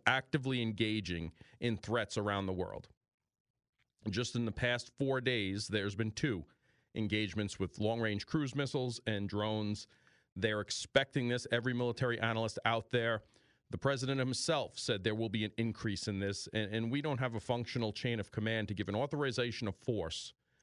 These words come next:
to respond the way there should be a response. And, and the primary response is to interdict any incoming missiles,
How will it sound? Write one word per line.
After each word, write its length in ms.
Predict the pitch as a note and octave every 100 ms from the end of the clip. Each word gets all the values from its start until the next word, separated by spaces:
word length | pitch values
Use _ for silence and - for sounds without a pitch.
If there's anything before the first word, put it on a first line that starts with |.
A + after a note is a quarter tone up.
| _ _ _ _
to 100 | -
respond 720 | B2 A2+ - - A#2+ G#2+ G2+ F#2
the 80 |
way 240 | G#2 G#2+ G#2
there 180 | G#2 B2
should 220 | - G#3+
be 80 | G3+
a 60 |
response. 540 | G2+ F#2 - F2 E2 -
And, 220 | B2 A#2+
and 320 | B2+ B2+ A#2+ A2 -
the 160 | A2
primary 440 | B2 E3+ G3+ F#3+ E3+
response 540 | C#3+ - C3 B2 A#2 -
is 220 | A#2+ A2
to 320 | - A#2 G#2+ - _ _ _ -
interdict 500 | C#3+ C#3 A#2+ B2 - -
any 200 | B2+ B2 A#2+
incoming 500 | A#2+ A2+ B2 A#2 A2
missiles, 440 | G#2 - G#2 -